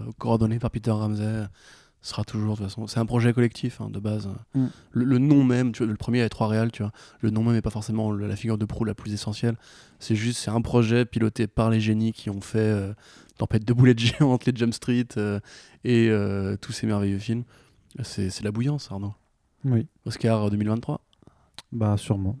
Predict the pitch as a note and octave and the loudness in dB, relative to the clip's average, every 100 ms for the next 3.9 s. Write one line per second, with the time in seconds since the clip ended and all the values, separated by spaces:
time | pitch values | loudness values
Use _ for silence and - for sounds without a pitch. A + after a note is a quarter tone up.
0 | - A2+ B2+ A2 A#2 A#2 F3 D#3 D#3 C#3+ | -2 6 8 10 8 6 4 2 2 2
1 | D#3+ F3 - A#2+ A#2+ - C3+ A#2 G#2+ C3 | 2 2 0 0 -2 0 0 2 2 2
2 | A#2 A#2 A#2 A2+ A2+ G#2+ A2 A#2+ C3 - | 2 0 2 4 4 2 2 8 8 8
3 | G#2+ G2 G#2 G#2+ G2+ G2+ G2 C3 A2 | -2 -2 -2 -2 -2 -4 0 2 2